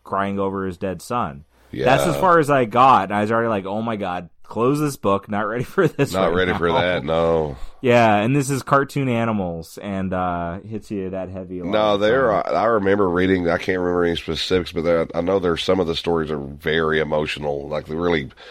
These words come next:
Speaker 2: and it, yeah, it's cartoon animals, but it hits you right in the gut, right in the,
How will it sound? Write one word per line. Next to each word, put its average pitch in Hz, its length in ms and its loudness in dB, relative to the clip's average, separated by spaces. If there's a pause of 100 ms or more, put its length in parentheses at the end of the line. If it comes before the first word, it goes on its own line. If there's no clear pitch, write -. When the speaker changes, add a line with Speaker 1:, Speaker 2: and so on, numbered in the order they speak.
(200)
Speaker 2:
and 101 100 0
it, 98 140 0
yeah, 113 240 -2
it's 92 160 0
cartoon 113 440 0
animals, 95 400 0
but 85 200 -2
it - 280 -6
hits 95 320 -6
you 85 100 -4
right 80 320 -2
in 78 120 -8
the 67 120 -14 (140)
gut, 82 380 -2
right 87 180 0
in 80 80 -4
the, 80 120 -6